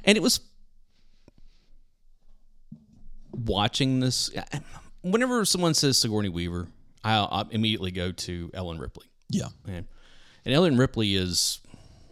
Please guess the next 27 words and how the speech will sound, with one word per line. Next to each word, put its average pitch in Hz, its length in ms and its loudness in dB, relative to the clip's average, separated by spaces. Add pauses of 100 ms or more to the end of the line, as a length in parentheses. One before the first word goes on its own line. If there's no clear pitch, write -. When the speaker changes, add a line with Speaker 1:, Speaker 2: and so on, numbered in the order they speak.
Speaker 1:
a 104 60 -4
very 101 240 0
serious 90 500 0
character. 82 440 -10 (840)
Speaker 2:
I, 127 120 4
Speaker 1:
And, - 140 0 (100)
and 147 140 4
don't 208 120 6
get - 80 4
me 156 60 8
wrong, 127 320 6 (160)
Speaker 2:
it's 160 140 6
Speaker 1:
I've 202 60 10
Speaker 2:
unfor- - 20 8
Speaker 1:
liked 185 200 6
her 160 100 6
in 120 140 2
other 104 220 2
stuff 98 320 0
as 92 120 -4
well, 90 340 0
Speaker 2:
It's 160 140 2
Speaker 1:
but 185 60 6
Speaker 2:
unfortunate 170 440 6
to 117 60 2
me 117 220 4
because 110 640 2